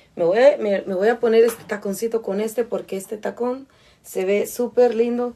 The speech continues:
con este color. Así que así me voy hoy. <laughs>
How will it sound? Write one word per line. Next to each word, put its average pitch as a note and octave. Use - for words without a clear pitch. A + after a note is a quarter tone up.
con A3+
este G#3
color. C#3+
Así -
que -
así -
me E3+
voy D#3+
hoy. C4+
<laughs> G3